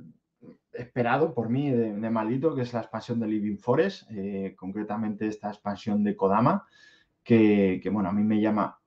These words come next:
sabéis que el juego original me gusta mucho y, eh, bueno, pues este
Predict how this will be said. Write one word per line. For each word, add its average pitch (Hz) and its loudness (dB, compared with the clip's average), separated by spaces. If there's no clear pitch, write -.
sabéis 110 -4
que 120 0
el 107 0
juego 123 6
original 117 2
me 104 0
gusta 110 -2
mucho 160 4
y, 156 8
eh, 104 4
bueno, 107 -2
pues 101 -4
este 104 -4